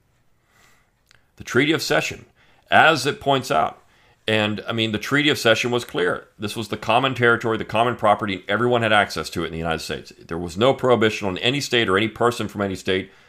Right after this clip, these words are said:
living and settling in these areas with whatever property they wanted to bring. So again, twenty-first century, we can consider this to be, uh, an immoral thing.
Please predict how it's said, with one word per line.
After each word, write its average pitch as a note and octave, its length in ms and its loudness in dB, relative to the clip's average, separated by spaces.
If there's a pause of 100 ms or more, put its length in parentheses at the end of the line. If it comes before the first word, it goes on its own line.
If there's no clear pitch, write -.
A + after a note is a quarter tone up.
(240)
living B2 520 4
and G2 180 -6
settling A#2 420 4
in G#2 80 0
these G2 200 -2
areas A2 560 2 (100)
with G2 160 -2
whatever G2 280 4
property G2+ 520 2
they G2 100 2
wanted G2 240 0
to G2 80 -4
bring. B2 320 0 (1120)
So G2 140 -8
again, A#2 260 2
twenty-first A2 440 -2
century, B2+ 440 2 (280)
we G#2+ 100 -2
can A2 160 -2
consider G2+ 280 -2
this G2+ 200 -2
to - 80 -12
be, F#2 380 -2 (360)
uh, F2 340 2
an F#2+ 140 -4
immoral A2 420 2
thing. C#3+ 480 -2